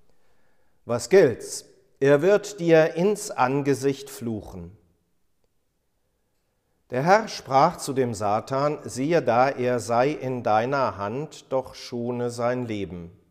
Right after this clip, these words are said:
Da ging der Satan hinaus vom Angesicht des Herrn und schlug Hiob mit bösen Geschwüren von der Fußsohle an bis auf seinen Scheitel. Und er nahm eine Scherbe und schabte sich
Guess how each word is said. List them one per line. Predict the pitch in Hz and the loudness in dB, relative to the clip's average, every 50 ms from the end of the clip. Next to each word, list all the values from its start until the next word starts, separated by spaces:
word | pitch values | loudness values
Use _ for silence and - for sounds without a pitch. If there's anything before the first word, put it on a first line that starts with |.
| _ _ _ _ _ _ _ _ _ _ _ _ _ _ _ _ _ _ _ _ _ _ _ _ _ _ _ _ _ _ _ _ _ _ _ | _ _ _ _ _ _ _ _ _ _ _ _ _ _ _ _ _ _ _ _ _ _ _ _ _ _ _ _ _ _ _ _ _ _ _
Da | - 139 | -2 2
ging | 143 185 208 226 | 6 6 6 8
der | 208 185 165 151 | 8 6 6 6
Satan | 123 143 143 156 175 175 175 170 160 156 151 | 4 6 6 6 6 4 4 2 2 2 2
hinaus | 151 139 131 123 117 131 151 175 170 - - | -2 -2 0 2 4 4 4 2 0 -4 -8
vom | - - 151 151 - | -4 -4 -4 -4 -4
Angesicht | - 120 127 139 143 156 143 131 135 123 120 - - | -4 -4 -2 -2 -2 -2 -2 -2 -4 -4 -4 -6 -8
des | 113 - - - | -8 -8 -6 -2
Herrn | 113 107 120 143 165 165 | -2 -2 -2 -2 -4 -4
und | 139 120 113 - | -4 -6 -6 -8
schlug | - - - 117 123 151 180 160 - | -12 -12 -8 -6 -6 -6 -6 -8 -12
Hiob | - 131 135 151 170 175 160 165 - - | -12 -8 -4 -2 0 0 0 -2 -6 -8
mit | 131 113 110 - - - | -8 -8 -8 -8 -14 -8
bösen | 117 117 123 143 143 131 127 120 110 | -6 -4 -2 -2 -2 -4 -6 -6 -6
Geschwüren | 101 104 - - - 101 110 120 135 151 139 110 117 139 156 147 - _ _ _ _ _ _ _ _ _ _ _ _ | -6 -8 -10 -12 -12 -10 -8 -6 -4 -4 -6 -6 -6 -8 -10 -10 -14 _ _ _ _ _ _ _ _ _ _ _ _
von | - 147 160 165 | 0 2 4 6
der | 170 160 - | 6 6 6
Fußsohle | - 175 214 240 220 - - 151 156 156 175 175 175 175 165 170 | 2 -2 -2 -2 -2 -4 -2 -2 0 2 4 6 6 4 4 2
an | 156 139 147 147 143 143 | 0 -2 -2 -2 -6 -6
bis | 151 160 156 - - - | -6 -6 -6 -6 -10 -6
auf | - 123 127 127 127 - | -2 -2 -2 -2 -2 -6
seinen | - 120 110 110 117 123 127 123 | -6 -4 -4 -4 -4 -6 -8 -8
Scheitel. | - - 101 92 92 - - 92 87 82 - - - - _ _ _ _ _ _ _ _ _ _ _ _ _ _ _ _ _ _ _ _ - _ | -8 -8 -8 -6 -8 -8 -10 -14 -14 -14 -18 -20 -20 -20 _ _ _ _ _ _ _ _ _ _ _ _ _ _ _ _ _ _ _ _ -20 _
Und | - 110 107 - | -14 -14 -12 -8
er | 120 120 123 131 139 151 156 | -4 -2 2 4 6 6 6
nahm | 147 131 123 127 135 139 139 139 | 4 4 2 2 2 2 0 -4
eine | - 120 117 113 110 | -6 -6 -6 -6 -8
Scherbe | - - 123 120 127 127 135 131 120 113 | -8 -4 -2 0 0 0 -2 -4 -4 -4
und | 113 107 107 107 - | -4 -4 -6 -10 -8
schabte | - 110 113 127 139 - - - 107 | -6 -2 -2 -2 -2 -2 -6 -10 -12
sich | 95 - 110 113 123 - - | -10 -8 -8 -8 -8 -10 -18